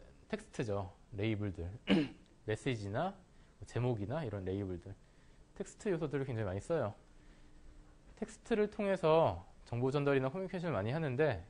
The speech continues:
그때 기준은 이런 기준을 따르셔야 돼요. 메시지는 짧아야 돼요.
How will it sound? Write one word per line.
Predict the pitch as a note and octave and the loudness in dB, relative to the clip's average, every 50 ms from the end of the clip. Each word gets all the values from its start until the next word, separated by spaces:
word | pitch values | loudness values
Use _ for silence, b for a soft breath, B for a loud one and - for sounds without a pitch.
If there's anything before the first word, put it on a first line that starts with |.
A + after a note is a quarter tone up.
| - - | -12 -12
그때 | - - - - D3 C#3+ C#3+ | -12 -6 2 6 6 6 6
기준은 | C#3+ - G#2+ G#2+ A#2 B2+ B2 B2 A#2+ A#2+ G#2+ | 4 0 -2 0 0 2 2 2 2 2 2
이런 | G2+ A2+ C3 D3 C#3 | 4 4 4 4 2
기준을 | C3 G#2+ A2 A2+ A2 G#2+ | 0 -2 -2 -2 -2 -2
따르셔야 | A#2 C3 C3+ C#3 C#3+ C#3+ A#2+ G#2 | -2 -4 -4 -4 -2 -2 -2 -2
돼요. | F2+ E2 E2 E2 - - - - - - - - - - - - - - - - - - - - - - - - - - - - - - - - - - - - - - - - - | -4 -6 -8 -10 -12 -16 -20 -20 -20 -20 -20 -20 -20 -20 -20 -20 -20 -20 -20 -20 -20 -20 -20 -20 -20 -20 -20 -20 -20 -20 -20 -20 -20 -20 -20 -20 -20 -20 -20 -20 -20 -20 -20 -20 -10
메시지는 | - G#2+ G#2+ - D#3+ D3 D3 | -8 -6 -4 -2 -2 -2 -2
짧아야 | C#3 F3 F#3 G3+ G#3 G3+ F#3 C3+ | 0 0 0 2 4 4 2 2
돼요. | F#2+ F#2 F2+ F2+ F2 | 0 -2 -4 -6 -8